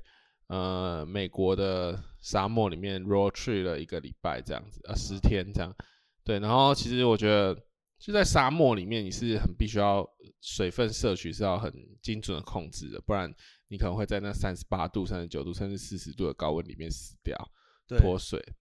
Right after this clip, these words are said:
Speaker 2: 但我打个岔，
Speaker 1: 嗯。
Speaker 2: 就是今天聊天的内容在此之前也没有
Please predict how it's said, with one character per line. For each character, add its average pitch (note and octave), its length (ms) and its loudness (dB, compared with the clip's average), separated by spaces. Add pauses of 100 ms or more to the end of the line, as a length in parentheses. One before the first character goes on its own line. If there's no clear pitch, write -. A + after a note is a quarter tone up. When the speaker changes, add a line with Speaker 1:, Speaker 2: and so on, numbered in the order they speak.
(400)
Speaker 2:
但 G3 140 2
我 B2+ 120 0
打 - 200 -4
个 - 100 -16
岔， - 320 2 (140)
Speaker 1:
嗯。 G2 220 -10 (120)
Speaker 2:
就 D#3 120 -10
是 D3+ 380 0 (1600)
今 F3+ 200 -4
天 E3+ 220 0
聊 G#2 220 -2
天 A2+ 140 -2
的 A2 80 -4
内 G#2+ 140 -6
容 F#2+ 360 -8
在 A#2 220 -2
此 F#2 280 -12
之 G#2 200 -10
前 G2 280 -10
也 F#2+ 100 -10
没 F#2+ 180 -12
有 G#2+ 340 -8